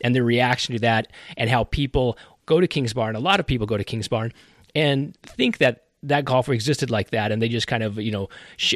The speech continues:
mowed greens and, uh, dug out bunkers and whatever. And, uh, as he, we heard, there was a tremendous amount of forethought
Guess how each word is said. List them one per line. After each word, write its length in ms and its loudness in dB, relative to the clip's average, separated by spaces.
mowed 340 2
greens 460 2
and, 340 0
uh, 220 2
dug 240 0
out 160 2
bunkers 480 -2
and 160 -2
whatever. 520 2
And, 460 2
uh, 260 2
as 240 2
he, 140 -4
we 220 -2
heard, 280 2
there 100 -6
was 120 -2
a 40 0
tremendous 600 0
amount 480 0
of 200 -2
forethought 680 0